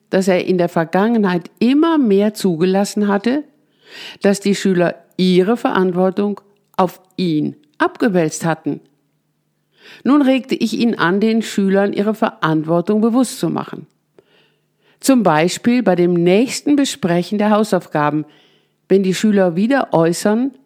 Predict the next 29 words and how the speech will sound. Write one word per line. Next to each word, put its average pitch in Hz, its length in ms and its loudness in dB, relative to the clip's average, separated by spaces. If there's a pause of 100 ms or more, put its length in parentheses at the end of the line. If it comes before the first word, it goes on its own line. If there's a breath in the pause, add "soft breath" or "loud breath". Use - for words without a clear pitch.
(280)
dass 220 160 -2
sie 247 100 -4
die 240 160 0
Hausaufgaben 180 840 0
nicht - 420 -2
verstanden 220 520 -2
hätten. 147 360 -10 (840)
Dann 170 120 -6
könne 240 260 2
er 202 200 2
ihnen 226 240 0
die 196 80 0
Frage 170 360 0
stellen, 208 440 -2 (1200 soft breath)
„Warum 160 560 2
haben 180 300 0
Sie 165 180 -2
mir 175 240 0
bei 151 160 -2
dem 156 140 -2
Erteilen 180 760 -4
der 165 140 0
Hausaufgaben 185 680 0
in 180 60 2
der 175 120 2
letzten 175 380 -2
Stunde 165 400 -2
nicht 170 280 -4
mitgeteilt, 175 640 -2